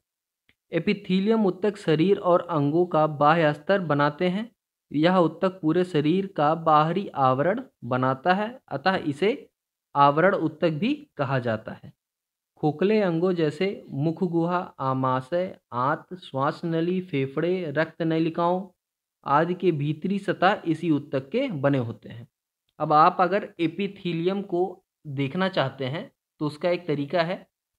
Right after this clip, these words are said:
आपने मेढकों को देखा होगा, ठीक, तो अगर, अ, कोई मेढक ऐसे पकड़ लीजिए, ठीक, मेढक को एक बर्तन में पानी लीजिए और मेढक को उसमें रख दीजिए,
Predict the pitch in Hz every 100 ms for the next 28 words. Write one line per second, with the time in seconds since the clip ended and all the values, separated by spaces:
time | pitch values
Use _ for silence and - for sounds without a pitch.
0 | _ _ - - 202 208 190 170 160 175
1 | 208 208 175 139 - 113 110 107 113 _
2 | _ _ _ _ _ _ _ - 233 233
3 | _ _ _ _ _ - 196 220 - -
4 | 156 170 208 202 - _ _ - 147 143
5 | 139 139 _ _ _ _ _ _ _ -
6 | 190 202 175 160 185 170 190 180 180 _
7 | - - 139 180 151 120 156 381 - _
8 | _ _ _ - 233 254 - _ _ _
9 | - 147 147 160 208 208 208 202 208 156
10 | 143 139 190 185 156 175 214 - _ -
11 | 139 165 190 170 143 180 196 170 147 156
12 | 156 202 180 233 226 139 123 107 - 98